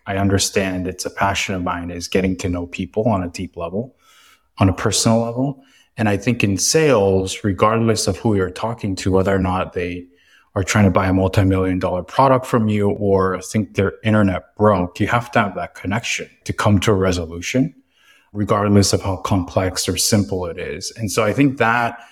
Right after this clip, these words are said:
ability to connect with people, get to know people in a really high-paced environment where technology is still something that's pushing the boundaries, I think was really exciting. So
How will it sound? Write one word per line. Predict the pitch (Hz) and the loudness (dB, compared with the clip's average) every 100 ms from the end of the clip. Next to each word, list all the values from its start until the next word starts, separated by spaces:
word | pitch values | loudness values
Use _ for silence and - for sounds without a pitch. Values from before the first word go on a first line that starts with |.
| _ _ - | _ _ -2
ability | 123 98 110 113 120 117 | 0 4 4 4 2 0
to | 107 | -2
connect | - 104 104 - | 0 0 0 -2
with | 104 - | -6 -2
people, | 107 - 104 98 90 - | -4 0 2 2 -2 -2
get | 117 - | -2 -2
to | - | -4
know | 107 98 98 | -2 -2 -4
people | - 101 - 101 95 92 92 _ _ _ _ _ | -2 -4 0 2 2 2 -2 _ _ _ _ _
in | - 104 | -4 0
a | 98 95 92 123 | 0 0 -2 2
really | 131 113 | 4 4
high-paced | - 107 110 - 107 92 98 | 2 0 0 2 2 2 0
environment | 90 90 90 95 101 95 | -2 -2 -4 -4 -4 -4
where | 98 92 90 90 - - | -6 -6 -6 -8 -12 -6
technology | 113 - 98 107 110 98 110 | -4 -4 -2 2 2 2 2
is | 135 - | 2 2
still | 123 104 | 2 2
something | - 98 - 92 | 0 -2 -4 -8
that's | 87 - | -8 -2
pushing | 92 - 98 | 0 2 0
the | 87 | -2
boundaries, | 82 80 95 123 170 185 - _ _ _ _ _ _ - | -8 -10 -10 -8 -8 -10 -16 _ _ _ _ _ _ 0
I | 104 | 2
think | 107 95 | 4 2
was | 107 90 | -2 0
really | 98 95 | 4 4
exciting. | 87 - 92 87 85 85 | 2 0 0 -2 -8 -4
So | - 110 | 2 2